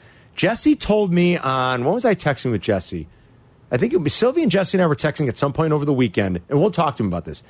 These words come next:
And Jesse said he's really starting to hear, after all said and done, he might just go back to L A. I'm like, "God, can you believe, like, to the Angels?" I'm like, "I thought he wanted to win. Like, what are we doing here?"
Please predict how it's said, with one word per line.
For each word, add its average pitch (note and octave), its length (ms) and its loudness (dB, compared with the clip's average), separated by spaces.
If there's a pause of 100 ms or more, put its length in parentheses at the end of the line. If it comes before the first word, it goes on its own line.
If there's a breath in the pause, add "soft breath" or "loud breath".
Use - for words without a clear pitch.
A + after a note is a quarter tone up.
(440 loud breath)
And G#2+ 140 2
Jesse D3 320 0
said D#3+ 240 0
he's A#2+ 220 -2
really C#3+ 320 2
starting A#2+ 340 -2
to A2 80 2
hear, G2 420 0
after G#2 320 -2
all A2 220 0
said A#2 260 -2
and G2+ 100 0
done, G2+ 120 2
he F#2 100 -2
might F2+ 280 0
just - 180 -4
go G2 120 0
back F2 240 -4
to - 120 -10
L E2+ 160 0
A. B2 60 2
I'm D2 120 -6
like, E2 180 -12
"God, D3+ 240 -12
can G#2 120 -14
you D3+ 80 -8
believe, A2 380 -8
like, B2 140 -6
to B2 100 -2
the A#2 100 2
Angels?" G3+ 380 0
I'm A2+ 100 -12
like, G2+ 160 -10 (800 loud breath)
"I - 40 -8
thought G4+ 180 0
he G#4 60 4
wanted G4 240 2
to G#4 60 4
win. G4+ 440 2
Like, C#3 240 -4
what B3 120 2
are E4+ 40 0
we E4+ 100 2
doing E4+ 340 2
here?" F#2+ 420 -2